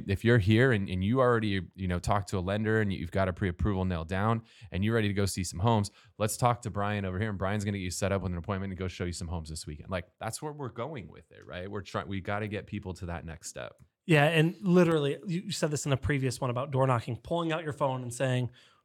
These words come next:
Speaker 2: "When works for you?"
Speaker 1: Exactly what that
Speaker 2: It,
Speaker 1: person just did to you about lunch. Like,
Speaker 2: A hundred percent.
Speaker 1: it's not like if you, now you talk to somebody and, and let's say somebody comes over to talk to Brian, like, "Yeah, Brian, I'd love to see some places." And Brian's like, "Okay, cool. I'll follow up with you tomorrow." Like,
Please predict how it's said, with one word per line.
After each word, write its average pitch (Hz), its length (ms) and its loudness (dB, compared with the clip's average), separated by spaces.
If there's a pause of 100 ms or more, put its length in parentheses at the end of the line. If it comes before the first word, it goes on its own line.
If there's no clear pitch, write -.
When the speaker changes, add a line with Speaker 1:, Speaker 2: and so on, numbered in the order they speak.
(160)
Speaker 2:
"When 165 220 4
works 160 240 -2
for - 140 -8
you?" 143 360 -2 (960)
Speaker 1:
Exactly 127 420 -4
what 127 120 -4
that 123 120 0
Speaker 2:
It, 113 60 -6
Speaker 1:
person 123 240 -2
just 110 200 -4
did 113 140 -4
to 104 60 -4
you 135 120 0
about 104 240 0
lunch. 135 300 -4
Like, 101 160 -2
Speaker 2:
A - 40 -4
hundred 147 200 4
percent. 180 240 4
Speaker 1:
it's 302 80 0
not 151 300 2
like 117 380 2 (240)
if 120 140 -6
you, - 120 -10
now 135 160 4
you 151 160 4
talk 127 240 0
to - 80 -8
somebody 98 400 2
and, 101 120 -2
and 104 140 0
let's 104 160 2
say 107 160 2
somebody 104 260 -4
comes 101 220 -4
over 98 160 -4
to 95 80 -8
talk 98 220 -2
to 98 80 -6
Brian, 101 200 0
like, 104 160 0
"Yeah, 160 140 2
Brian, 151 300 -2
I'd 139 60 -2
love 139 120 0
to 127 80 -8
see 139 160 -2
some 127 160 -4
places." 123 360 0
And 123 40 0
Brian's 135 220 0
like, 156 100 2
"Okay, 190 240 0
cool. 214 200 0
I'll 143 80 4
follow 143 260 0
up 147 80 -4
with 139 80 -4
you 135 80 0
tomorrow." 139 260 4
Like, 98 140 2